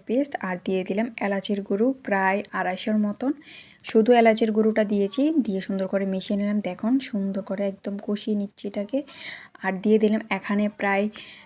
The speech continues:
রাঁধুনির মশলা দিয়েছি প্রায় আমি তিনটার মতন, রাঁধুনির যে বিরিয়ানি মশলাটা পাওয়া যায় ওইটা। তো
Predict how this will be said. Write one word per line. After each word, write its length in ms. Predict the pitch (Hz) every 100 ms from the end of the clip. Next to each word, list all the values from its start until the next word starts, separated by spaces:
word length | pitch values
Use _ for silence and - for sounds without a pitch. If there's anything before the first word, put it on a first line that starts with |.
| _ 208
রাঁধুনির 460 | 196 196 214 247
মশলা 400 | 240 208 226 226
দিয়েছি 340 | 220 220 226 240
প্রায় 280 | 226 202 196
আমি 160 | 190 196 -
তিনটার 380 | 196 185 196 196
মতন, 360 | 196 - 254 294 - - - - _ -
রাঁধুনির 420 | 196 185 196 196
যে 120 | 196
বিরিয়ানি 360 | 180 190 190 190
মশলাটা 440 | 185 196 185 196
পাওয়া 240 | 190 185 180
যায় 180 | 208
ওইটা। 320 | 220 180 - 247 - - - _
তো 60 | _